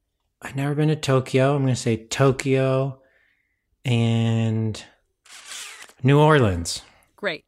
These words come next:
Speaker 2: Much to the shock of all of the citizens of those cities. This will be
Speaker 1: Yeah.
Speaker 2: very exciting. Uh, okay. Give me, uh, give me a word to describe the, the, just the experience of eating, um, the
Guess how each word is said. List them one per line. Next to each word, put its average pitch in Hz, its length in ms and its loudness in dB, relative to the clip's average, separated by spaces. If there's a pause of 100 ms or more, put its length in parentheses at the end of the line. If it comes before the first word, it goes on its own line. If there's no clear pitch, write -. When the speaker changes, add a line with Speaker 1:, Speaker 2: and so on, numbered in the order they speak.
Speaker 2:
Much 214 420 0
to 226 80 4
the 185 80 0
shock 156 460 0
of 151 120 -4
all 160 280 0
of 156 100 -4
the 165 80 -2
citizens 160 480 -2
of 135 80 -10
those 147 180 -2
cities. 143 440 -4
This 160 100 -10
will 170 60 -4
be 160 80 2
Speaker 1:
Yeah. 135 120 2
Speaker 2:
very 147 240 4
exciting. - 460 0 (340)
Uh, 214 220 0
okay. 202 240 0 (320)
Give 311 380 0
me, 277 480 2
uh, 190 880 4
give 254 180 2
me 311 120 2
a 277 60 2
word 208 460 0
to 214 240 -2
describe 190 1200 0
the, 175 160 -8 (160)
the, 175 160 2 (180)
just - 280 -4
the 175 200 2
experience 190 840 2
of 170 220 -4
eating, 165 580 0 (280)
um, 139 720 -4 (160)
the 151 500 -2